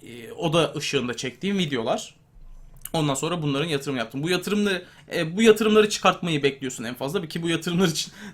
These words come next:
de yani bunları alabilmek için de kredi çekmiştim. E,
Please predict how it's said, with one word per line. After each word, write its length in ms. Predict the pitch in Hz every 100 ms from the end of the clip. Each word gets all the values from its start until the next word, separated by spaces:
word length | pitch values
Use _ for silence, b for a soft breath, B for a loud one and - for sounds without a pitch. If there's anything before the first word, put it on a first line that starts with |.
| -
de 60 |
yani 440 | 196 160 156 160 -
bunları 240 | 147 156
alabilmek 340 | 156 156 165 180
için 140 | 185
de 20 |
kredi 260 | - 156 147
çekmiştim. 500 | 143 123 - - 220 _ _ B B B B B B B B B _
E, 60 | -